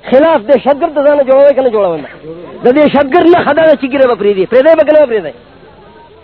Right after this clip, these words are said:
دا ګوره عیدګاه ده، زما په لاس کې قرآن دی، دا مې تاسو ته نیولی دی. دا کچه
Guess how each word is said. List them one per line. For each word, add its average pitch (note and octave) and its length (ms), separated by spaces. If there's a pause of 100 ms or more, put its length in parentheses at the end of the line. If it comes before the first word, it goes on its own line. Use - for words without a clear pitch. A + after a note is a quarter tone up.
(320)
دا A3 100
ګوره D4+ 320
عیدګاه C#4+ 340
ده، E4 120 (400)
زما C4 200
په D4 120
لاس D#4 140
کې D4 100
قرآن D#4 320
دی، D#4+ 60
دا D#4 120
مې D4+ 120
تاسو D#4+ 140
ته C#4 140
نیولی D#4+ 280
دی. G3+ 120 (280)
دا C4 80 (120)
کچه C4+ 280